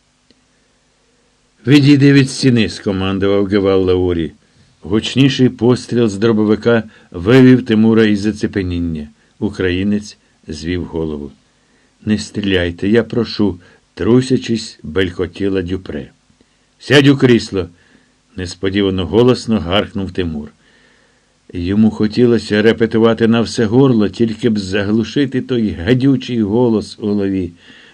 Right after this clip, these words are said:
«Вона не кидалась на тебе, вона спіткнулася, а ти вистрелив, вистрелив, вистрелив!» Ріно не без подиву покосився на українця.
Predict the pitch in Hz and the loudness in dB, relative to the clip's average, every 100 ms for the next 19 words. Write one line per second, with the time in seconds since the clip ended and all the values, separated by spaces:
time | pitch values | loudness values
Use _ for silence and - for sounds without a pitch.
0 | _ 101 98 87 85 82 82 113 127 113 | _ -10 -6 -4 -4 -6 0 4 4 4
1 | 107 90 98 101 107 107 104 98 107 107 | 2 0 -6 -4 0 0 0 0 0 0
2 | - - 113 - 123 139 143 127 107 107 | -4 -6 -6 -6 -2 2 4 2 0 -4
3 | 92 - _ - 95 107 87 85 123 127 | -6 -10 _ -10 -6 -4 -6 0 2 2
4 | - 95 85 82 90 139 165 165 - 101 | -2 -16 -14 -14 -10 2 2 2 -8 -14
5 | 92 98 135 190 190 - 123 104 92 _ | -14 -16 -6 -4 -2 -6 -16 -18 -20 _
6 | _ _ _ _ _ _ _ _ _ _ | _ _ _ _ _ _ _ _ _ _
7 | _ _ _ _ 98 101 101 101 98 - | _ _ _ _ -6 -2 0 -2 -4 -12
8 | _ _ _ 95 95 87 87 - 101 104 | _ _ _ -6 -4 -2 -6 -4 0 2
9 | 104 107 104 _ _ _ _ - 87 82 | 2 -2 -6 _ _ _ _ -14 -12 -12
10 | - 90 87 - 82 85 82 80 78 69 | -8 -8 -8 -10 -8 -8 -8 -12 -10 -12
11 | 64 - | -12 -14